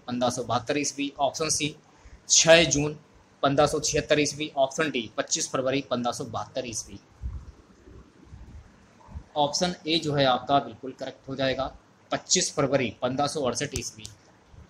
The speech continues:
सातवां question आपकी screen पर, किस मुगल शासक ने राजा जय सिंह को मिर्जा की उपाधि प्रदान की थी? Option ए अकबर, Option B जहांगीर,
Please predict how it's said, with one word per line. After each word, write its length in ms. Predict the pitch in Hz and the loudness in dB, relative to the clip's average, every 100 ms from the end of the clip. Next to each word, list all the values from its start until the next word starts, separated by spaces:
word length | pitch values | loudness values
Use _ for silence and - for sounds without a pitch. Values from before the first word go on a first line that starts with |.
| - _ - _ - - - | -20 _ -20 _ -20 -20 -8
सातवां 420 | - 170 165 180 | 6 6 8 6
question 300 | 180 170 180 | 4 0 2
आपकी 200 | 165 170 | 0 2
screen 380 | 160 - 160 170 - | 0 2 2 2 2
पर, 140 | 165 - - | 0 2 0
किस 180 | 185 180 | 2 2
मुगल 320 | 147 147 160 | 2 4 4
शासक 640 | 160 - 143 143 - 165 160 | 2 2 4 4 2 0 0
ने 180 | 143 139 104 - | 0 0 0 -6
राजा 400 | 117 123 135 156 | -6 2 6 6
जय 320 | - - 151 | 4 4 4
सिंह 240 | 151 151 143 - _ | 4 -2 -6 -12 _
को 140 | 156 156 | -4 -2
मिर्जा 580 | 135 131 139 135 156 160 | -2 0 0 6 8 8
की 220 | 156 147 - | 6 -4 -4
उपाधि 320 | 127 131 147 | -2 0 -2
प्रदान 360 | - - 127 135 | -8 -6 -6 -6
की 160 | 123 | -12
थी? 200 | - 101 98 _ _ - _ 139 | -16 -20 -20 _ _ -20 _ 2
Option 340 | 139 - 160 | 2 2 2
ए 80 | 156 160 - - | 0 -2 -10 -8
अकबर, 320 | - 139 143 - - - - - - | -2 0 0 -4 -10 -8 -10 -14 2
Option 320 | 139 139 175 | 2 4 0
B 120 | 156 143 | 0 0
जहांगीर, 480 | 131 131 135 131 | 0 0 -2 -6